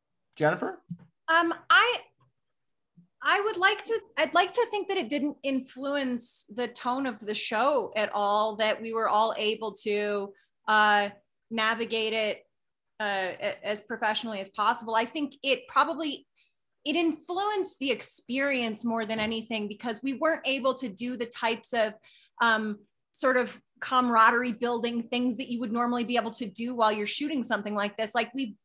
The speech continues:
Speaker 2: we almost never hung out outside of set. We just were so sort of isolated. Um,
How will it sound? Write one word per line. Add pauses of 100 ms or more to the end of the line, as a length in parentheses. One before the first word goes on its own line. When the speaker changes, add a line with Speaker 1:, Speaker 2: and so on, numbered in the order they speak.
Speaker 2:
we
almost
never
hung
out
outside
of
set.
We
just (460)
were
so
sort
of
isolated.
Um,